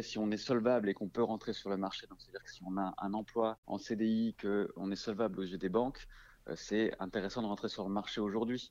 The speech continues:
Les prix à Paris ne vont pas s'effondrer, euh, beaucoup plus. Euh, on imagine plus qu'ils vont se stabiliser d'ici les prochains mois. Quand on regarde, euh, les fondamentaux du marché, à la fois en termes de crédit, d'emploi,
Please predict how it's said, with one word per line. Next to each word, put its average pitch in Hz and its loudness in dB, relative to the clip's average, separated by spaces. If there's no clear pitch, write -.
Les 104 2
prix - 2
à 117 6
Paris 113 6
ne 120 6
vont 101 2
pas 107 2
s'effondrer, 113 4
euh, 87 -8
beaucoup - -10
plus. - -6
Euh, 80 -2
on 95 -4
imagine 98 2
plus 123 -2
qu'ils 98 -6
vont 101 0
se - -6
stabiliser 104 2
d'ici 85 -6
les 87 -4
prochains - -6
mois. 120 0
Quand - -6
on 98 -8
regarde, 101 2
euh, - -4
les 104 2
fondamentaux 117 2
du 110 0
marché, 110 0
à - 4
la 98 2
fois 101 -6
en 101 -2
termes 95 -6
de 101 -4
crédit, 113 -2
d'emploi, 107 -2